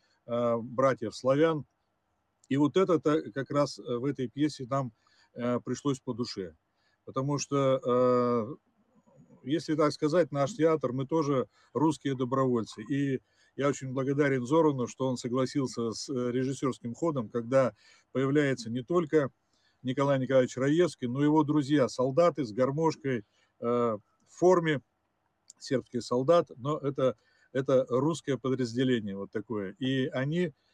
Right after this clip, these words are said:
являются полноправными героями этого спектакля. А русское добровольчество и вообще добровольчество — это такая глубочайшая вещь, это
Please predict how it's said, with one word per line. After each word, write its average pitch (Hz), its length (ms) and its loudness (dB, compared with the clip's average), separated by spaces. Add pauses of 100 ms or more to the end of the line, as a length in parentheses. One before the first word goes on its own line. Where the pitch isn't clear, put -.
являются 127 440 -4
полноправными 131 760 0
героями 117 720 0 (240)
этого 117 300 -2
спектакля. 101 720 -6 (960)
А 147 680 6
русское 165 360 2
добровольчество 147 960 2
и 120 120 -4
вообще 147 320 -2
добровольчество — 131 800 -2
это 123 160 -6
такая 139 500 -2 (800)
глубочайшая 143 800 2
вещь, 160 320 0
это 120 400 0